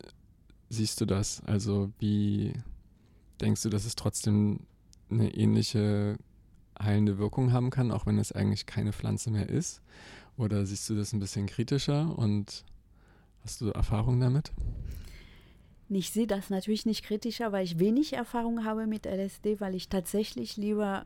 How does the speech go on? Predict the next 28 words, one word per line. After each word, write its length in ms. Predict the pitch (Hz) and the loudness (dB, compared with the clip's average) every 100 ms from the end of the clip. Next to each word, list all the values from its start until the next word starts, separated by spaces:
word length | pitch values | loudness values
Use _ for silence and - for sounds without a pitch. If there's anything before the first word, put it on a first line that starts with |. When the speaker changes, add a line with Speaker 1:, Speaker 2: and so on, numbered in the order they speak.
| - | -8
Speaker 2:
auf 220 | 180 - | -10 -10
Pflanzen 460 | - 185 190 - 226 | -10 -4 -4 -4 -6
zugreife. 680 | - 220 208 208 220 311 320 - - - - - - - - - - | -6 -8 -6 -6 -6 -8 -10 -14 -20 -20 -20 -20 -20 -20 -20 -20 -10
Aber 600 | - 180 180 185 180 180 - - - - - - | -2 -2 2 2 2 0 -6 -20 -20 -20 -20 -16
ich 40 | - | -4
weiß 140 | 190 | -2
nicht, 80 | 214 | 0
ob 80 | 185 | 0
du 80 | 196 | 0
sie 140 | 185 | -2
kennst, 340 | 170 214 220 | -2 -4 -2
Maria 300 | 196 185 190 | -4 -2 -2
Sabena 580 | 185 190 185 214 220 269 - - - _ - - - - - | -2 -4 -2 -2 -2 -4 -8 -20 -20 _ -20 -20 -12 -8 2
in 60 | |
Speaker 1:
Nee. 100 | 110 | 6
Speaker 2:
Mexiko, 640 | 196 196 - - 294 302 320 - 214 | 6 4 -2 -2 0 0 -4 -10 -10
die 260 | 196 190 | -6 -4
spezialisiert 760 | - 190 - 196 202 220 254 - | -4 -8 -4 -2 -2 -2 -4 -4
war 180 | 214 196 | -6 -4
auf 200 | 185 - | -6 -4
Pilze. 460 | 233 262 - 320 349 - - - | -2 -2 -2 -6 -6 -10 -18 -2
Speaker 1:
Mhm. 260 | 101 113 - - - - - - 196 | 0 0 -4 -16 -20 -20 -20 -8 -2
Speaker 2:
Die 80 | |
hat 160 | 185 - | -2 4
unglaublich 480 | 202 185 175 165 - | 4 4 2 0 -6
viele 200 | 185 180 | -4 -2
Leute 320 | 170 165 170 | 0 -2 -2
geheilt. 600 | 175 165 190 233 330 - | -4 -2 0 0 -2 -6